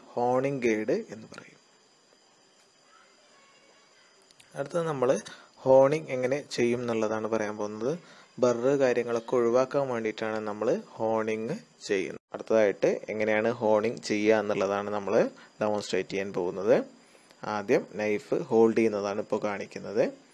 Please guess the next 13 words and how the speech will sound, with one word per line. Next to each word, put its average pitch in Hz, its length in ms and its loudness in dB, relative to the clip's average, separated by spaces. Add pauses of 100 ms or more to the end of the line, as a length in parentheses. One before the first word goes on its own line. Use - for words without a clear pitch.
(220)
Four 107 240 2
ഫിംഗേഴ്സും 107 480 0 (120)
അതുപോലെ 101 380 -2 (140)
thumb 110 280 -2
ഉപയോഗിച്ചിട്ട് 104 440 -2
വേണം 98 220 -8
നമ്മൾ 104 160 -2 (260)
hold 104 260 -2
ചെയ്യാൻ 98 240 -2
വേണ്ടിയിട്ട്. 98 340 0 (480)
Other 131 260 4
end 107 280 0 (480)
തമ്പും 110 380 0